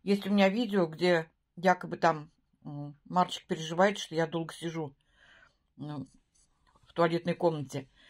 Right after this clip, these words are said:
Нет, это постановочный кадр. Если будете есть овощи свежие, особенно с утра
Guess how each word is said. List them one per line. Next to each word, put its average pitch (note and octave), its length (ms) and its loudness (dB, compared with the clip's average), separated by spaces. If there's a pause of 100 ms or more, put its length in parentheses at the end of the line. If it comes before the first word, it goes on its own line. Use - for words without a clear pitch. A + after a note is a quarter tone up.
(180)
Нет, F3+ 400 2 (500)
это G3 380 2 (240)
постановочный G3 1040 2
кадр. E3 540 0 (480)
Если G3+ 320 2
будете G3 420 0
есть F3 280 2
овощи G#3+ 340 0
свежие, D#3+ 640 -2 (960)
особенно F3+ 380 -6
с G3+ 100 -12
утра D3+ 380 -2